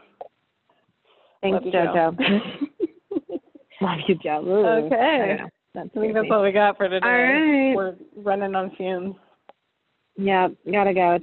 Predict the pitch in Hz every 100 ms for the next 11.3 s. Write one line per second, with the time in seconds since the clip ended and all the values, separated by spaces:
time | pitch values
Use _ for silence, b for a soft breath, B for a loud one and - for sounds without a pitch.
0 | 202 196 202 196 185 170 170 170 175 175
1 | - 175 170 165 165 165 170 175 - _
2 | b b b _ _ 190 190 196 - 180
3 | - 185 180 175 180 175 170 170 - -
4 | 170 - _ 220 220 208 214 208 208 208
5 | 202 202 196 - 139 160 170 165 165 170
6 | 180 180 - 226 294 247 196 202 185 -
7 | 190 - 190 - 185 185 185 220 226 -
8 | _ 208 202 196 196 196 - _ _ _
9 | _ _ - 170 165 - 196 180 190 185
10 | - 180 175 175 175 180 - 160 139 -
11 | 120 -